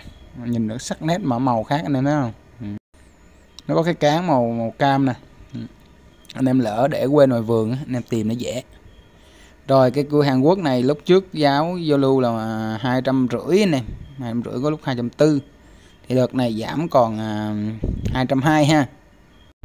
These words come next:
Tiếp theo nữa, nữa là dao ghép. Này hiệu nổi tiếng nè anh em. Đó, Watashi.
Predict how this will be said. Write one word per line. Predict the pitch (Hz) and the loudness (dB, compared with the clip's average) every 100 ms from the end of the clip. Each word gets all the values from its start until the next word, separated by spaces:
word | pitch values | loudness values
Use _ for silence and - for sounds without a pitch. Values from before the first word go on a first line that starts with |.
| 104 - - | -16 -12 -6
Tiếp | 170 - | -6 -2
theo | 175 151 | 2 2
nữa, | 135 147 147 | 2 0 0
nữa | 139 135 123 135 | 0 0 0 2
là | 139 | 2
dao | 135 139 | 4 4
ghép. | 165 196 - - - - | 4 4 2 -18 -20 -12
Này | 127 117 113 | -8 -6 -4
hiệu | 110 104 | -4 -2
nổi | 110 113 | -4 -4
tiếng | 127 156 175 | 2 4 6
nè | 190 | 4
anh | 147 | 0
em. | 139 110 - | -2 -6 -12
Đó, | 117 104 113 127 - | -10 -8 -6 -8 -4
Watashi. | 131 131 135 - 160 135 | 0 0 0 2 4 4